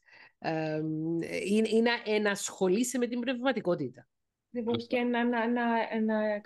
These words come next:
Speaker 2: να κρατάς αυτό το ερώτημα, να μην το αποδιώχνεις σαν κάτι το οποίο δεν σε αφορά. Μας αφορά όλους το, το
Speaker 3: Πάντοτε
Speaker 2: θέμα.
Speaker 3: να έχεις την αμφιβολία, όπως έγελε και,
Speaker 2: Ναι,
Speaker 3: έλεγε και ο
Speaker 2: σωστά.
Speaker 3: Ντεκάρτα. Για να φτάσουμε στην αλήθεια, πρέπει να ξεκινήσουμε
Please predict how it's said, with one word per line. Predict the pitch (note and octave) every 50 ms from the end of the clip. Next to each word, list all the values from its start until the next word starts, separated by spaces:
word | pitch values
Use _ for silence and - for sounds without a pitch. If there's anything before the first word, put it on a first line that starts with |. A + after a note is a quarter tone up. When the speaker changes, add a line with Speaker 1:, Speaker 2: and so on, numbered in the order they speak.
| - - -
Speaker 2:
να | - G3+ G3+ G3+ G3 G3 G3 F#3+ F#3+ F#3+ F#3 F#3 F#3 F#3+ - - -
κρατάς | - G#3+ G#3 G3+ - - C4 C#4 C#4 - -
αυτό | G#3 - - - F#3
το | F#3 - F#3+ F#3 F3+
ερώτημα, | F#3 F#3 F3+ F3+ F3+ F3+ F3+ F3+ F3+ F#3
να | F#3 G3
μην | G3+ G#3+ A#3+ C4 C4+ C4
το | C4 A#3+
αποδιώχνεις | A3+ A#3 - G#3 G3+ G3 G#3 G#3 G3+ G3 G3 - F#3+ F#3
σαν | - G3 F#3+ F#3
κάτι | - G3+ G#3 G#3 - F#3 -
το | F#3+
οποίο | F#3+ F#3 - A#3 A3 G#3
δεν | G3+ A3+ A#3
σε | A#3 - A3
αφορά. | G3 - _ - F#3+ F#3+ F#3+ F#3+ F#3+
Μας | G#3 A#3 A#3 A#3+
αφορά | C4+ C4 - - C#4 C#4+ D4 D4+ C#4+ B3+ B3
όλους | B3 A#3+ A#3 -
το, | - B3
το | A#3 -
Speaker 3:
Πάντοτε | G3+ F3+ G3+ A3+ A3+ A3+ A3+ A3+ A3+ G#3
Speaker 2:
θέμα. | F#3+ F#3+ G3+
Speaker 3:
να | A3
έχεις | A3+ A3+ A3+ G3 - -
την | - F#3 F#3+
αμφιβολία, | F3+ F3+ F3+ F#3+ E3+ D3+ E3+ F3 F#3 A3 G#3 E3+ C#3 C#3
όπως | C#3+ - C#3 - -
έγελε | C#3+ C3+ B2+ C#3 B2+ B2 B2+
και, | B2 - C3+ B2+ B2+ A#2+ G#2+ - -
Speaker 2:
Ναι, | - -
Speaker 3:
έλεγε | C3 C3 B2+ B2+
και | - -
ο | C#3
Speaker 2:
σωστά. |
Speaker 3:
Ντεκάρτα. | B2+ B2+ B2 - C#3 B2+ B2 - - C#3+ - - - - - - - - -
Για | B2+ C3+ D#3 C#3
να | C#3+ C#3
φτάσουμε | C3+ - - G3 A3+ A3 - G#3+ G#3+ G#3+ G3
στην | - - - F3 E3
αλήθεια, | E3 D#3 D3+ E3 F3 D#3+ - - G#3 G3+
πρέπει | - G3 G3 - G3
να | G3+
ξεκινήσουμε | F3+ - - - F3 - E3 F3 G3 F#3 - - G#3 G3+ G#3+ G#3